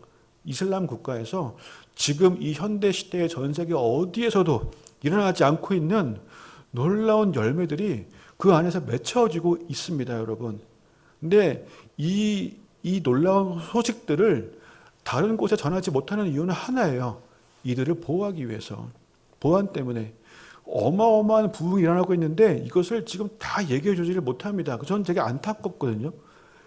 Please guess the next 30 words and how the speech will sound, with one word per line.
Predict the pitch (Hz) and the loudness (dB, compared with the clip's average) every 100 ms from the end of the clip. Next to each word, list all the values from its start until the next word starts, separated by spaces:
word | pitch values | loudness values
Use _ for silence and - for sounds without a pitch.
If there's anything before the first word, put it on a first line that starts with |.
| - _ | -20 _
가서 | - - 156 214 208 208 | -8 -2 -2 2 0 0
보셔야 | 135 170 151 120 | -2 0 0 -2
돼요. | 95 - - | -8 -16 -18
가서. | - 143 117 104 - _ _ _ _ _ _ - | -12 -10 -10 -12 -18 _ _ _ _ _ _ -12
제가 | - 143 | -6 0
거기 | 147 | 0
갈 | 151 123 | 0 -4
때마다, | 190 170 147 185 151 - - - - | 0 0 2 0 0 -6 -18 -20 -6
저도 | - 165 214 | 0 6 6
갈 | 170 170 | 6 0
때마다 | 185 175 | -2 -2
힘들었지만 | 165 208 202 - 147 170 170 - | 0 2 2 0 -2 -2 -2 -4
그래도 | - 147 180 185 180 | -8 -4 -2 2 0
순종함으로 | 180 214 214 202 165 165 202 127 - - - - | 0 -4 -2 -2 -2 0 0 -2 -8 -20 -20 -20
가게 | - 131 165 | -10 -2 -2
됐는, | 165 147 151 - | 0 -2 -4 -4
가면은 | - 151 175 151 156 214 165 104 - - - - | -2 0 2 2 4 4 4 0 -8 -20 -20 -20
항상 | - 208 220 233 220 131 113 - - _ | -8 -4 -2 2 2 0 -6 -18 -20 _
터키 | - 233 - | -4 -4 0
한번 | 220 202 | 0 0
갔다 | - - 175 | -2 -2 2
오면 | 165 165 165 | 2 2 -2
저, | - 123 147 | -4 -4 -6
저 | - 143 170 | -4 -2 -2
자체가 | - - - - 147 185 160 101 - - _ | -2 -10 -6 -2 0 2 0 -4 -12 -20 _
제 | - 139 165 | -8 -4 -4
삶을 | - 220 208 202 196 | -2 -4 -2 -4 -4
대하는 | 123 139 170 170 | -6 -4 -6 -6
태도가 | 247 233 160 | -6 -2 -2
바뀝니다. | - - 117 104 101 | -2 -6 -12 -12 -12